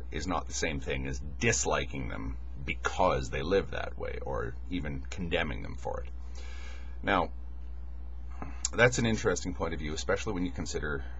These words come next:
you know, the number of people in any given society that actually talk about things like, you know, the will to <laughs> power or Nietzsche or, you know, any of this stuff, Schopenhauer, uh,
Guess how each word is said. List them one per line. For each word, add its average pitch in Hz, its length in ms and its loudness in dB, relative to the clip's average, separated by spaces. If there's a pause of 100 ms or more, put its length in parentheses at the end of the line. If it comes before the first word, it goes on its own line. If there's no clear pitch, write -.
you 78 80 -6
know, 71 120 -2
the 82 120 0
number 98 320 4
of 80 140 2
people 85 300 0
in 71 240 -2 (1080)
any 120 200 8
given 87 260 2
society 67 480 0
that 67 120 0
actually 71 260 0
talk - 340 2
about 55 240 -2
things 65 340 -2
like, 58 200 -2 (1000)
you - 80 -4
know, - 160 -4
the 73 60 -2
will 71 220 2
to - 80 -4
<laughs> - 20 -4
power - 480 4
or 73 260 4
Nietzsche 78 400 -2
or, 69 500 4 (180)
you 65 60 -2
know, 62 60 -2
any 80 200 0
of 57 100 2
this 50 120 -2
stuff, - 460 -2
Schopenhauer, 62 920 0
uh, 50 260 -4